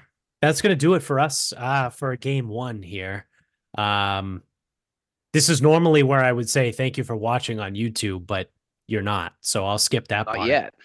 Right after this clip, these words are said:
Speaker 1: Yeah, not yet.
Speaker 2: Yeah.
Speaker 1: You could be once I put this up in a couple weeks.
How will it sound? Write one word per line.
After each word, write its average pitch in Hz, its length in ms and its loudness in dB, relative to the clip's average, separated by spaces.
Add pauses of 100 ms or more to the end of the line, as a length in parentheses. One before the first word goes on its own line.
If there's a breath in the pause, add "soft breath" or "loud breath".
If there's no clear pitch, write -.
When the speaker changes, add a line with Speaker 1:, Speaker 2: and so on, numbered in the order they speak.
(240 soft breath)
Speaker 1:
Yeah, 165 120 6
not 175 220 6
yet. 147 300 4
Speaker 2:
Yeah. 123 100 -4
Speaker 1:
You 151 120 2
could 220 240 4
be 113 200 2
once 135 260 -2
I 135 80 2
put 139 160 -4
this 139 180 -6
up 120 280 -2
in 120 100 -8
a 104 60 -6
couple 107 240 -6
weeks. 101 420 -6